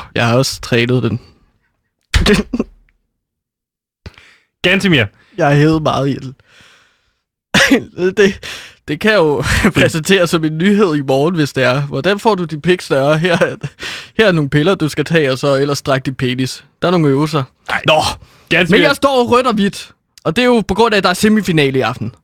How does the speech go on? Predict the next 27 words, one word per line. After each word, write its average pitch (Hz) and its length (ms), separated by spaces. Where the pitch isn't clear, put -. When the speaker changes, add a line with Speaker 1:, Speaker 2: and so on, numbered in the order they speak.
Speaker 2:
Der 139 60
er 135 40
semifinale 160 720
i 160 100
Wemb-, 151 400
på 170 140
Wembley 165 360
mellem 147 240
Danmark 123 280
og 117 100
England. 117 260
Og, 139 300
øh, 139 40
hvis 139 160
man 160 100
kigger, 226 320
Dan-, 160 420
ganske 165 220
mere 160 100
på 147 80
diverse 143 420
oddsider, 156 400
så 208 180
siger 208 220
de 196 120
jo, 190 180
at, - 440